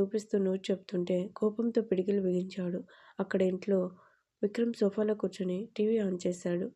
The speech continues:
సేమ్ ఛానల్, సేమ్ న్యూస్. అది చూసి విక్రమ్, వైషు ఒకరినొకరు చూసుకొని నవ్వుకున్నారు. వైషు "అక్క" అంటూ పెద్దగా కేక వేసింది. విషి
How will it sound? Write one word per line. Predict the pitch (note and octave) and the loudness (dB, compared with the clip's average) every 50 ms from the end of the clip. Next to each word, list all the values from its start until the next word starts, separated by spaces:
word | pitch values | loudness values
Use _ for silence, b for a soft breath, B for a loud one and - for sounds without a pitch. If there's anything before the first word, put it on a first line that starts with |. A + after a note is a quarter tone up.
| b b b b b b | b b b b b b
సేమ్ | - - - G#3+ A3 A#3 A#3+ A#3 - - | -12 -2 2 2 4 4 2 0 0 -2
ఛానల్, | F#3+ F#3 F#3+ F#3 F3+ F3+ G3+ - _ _ _ | -2 0 0 0 0 0 -2 -6 _ _ _
సేమ్ | - - - A3+ A3+ A3+ | -14 -4 0 0 0 2
న్యూస్. | A3 G#3+ G3 F3+ F#3 - - B B B B B B B G3 | 4 4 4 2 2 -2 -10 B B B B B B B -2
అది | G3+ G3+ - A3+ | 0 2 2 2
చూసి | G#3+ G#3+ - G3+ | 2 2 2 2
విక్రమ్, | F#3+ F#3+ - - F#3+ G3 G3+ C#4+ _ - | 2 2 2 0 0 0 -2 -6 _ 0
వైషు | G3 G3 G3+ - - A3+ A3 A3 A3 - _ _ _ _ _ _ _ - | 2 2 2 2 2 0 0 0 -6 -16 _ _ _ _ _ _ _ -2
ఒకరినొకరు | G3 G3 - G#3 G#3+ G#3+ G#3 G#3 G3 G3 - G3 | -2 0 2 0 2 0 2 0 -2 -2 0 0
చూసుకొని | F#3+ F#3+ - - - F#3 F#3 F3+ | 0 0 -2 -4 -4 -2 0 0
నవ్వుకున్నారు. | F3+ F3 F3+ F3+ F3+ - F3+ F3+ F3 F3 F3 F3+ F#3+ - b b b b b b b - - | 0 0 0 -2 -2 0 0 2 2 2 0 0 -2 -6 b b b b b b b -2 0
వైషు | F#3+ G3 G3 - G3 F#3+ - - | 0 0 2 0 -2 -2 -2 -4
"అక్క" | F#3+ F#3 - - A3+ | -6 -6 -4 -2 -2
అంటూ | A3+ A3 G3 F#3+ F#3+ G3 | 0 0 0 0 0 0
పెద్దగా | F#3 - F3+ F3 F3+ F#3 F#3+ G#3 A3 | 0 0 -2 2 2 2 2 2 0
కేక | G#3+ - G3+ F3+ F3+ - | 0 -2 -4 -2 0 2
వేసింది. | F3+ F3+ F3+ F3 - - F3+ F3 F3+ G#3+ - b b b b b b b b _ - | 2 2 2 0 -4 -4 -2 -2 -2 -2 -6 b b b b b b b b _ -2
విషి | - G3+ G3 - G#3 F#3+ - | -2 -2 0 0 -2 -2 -4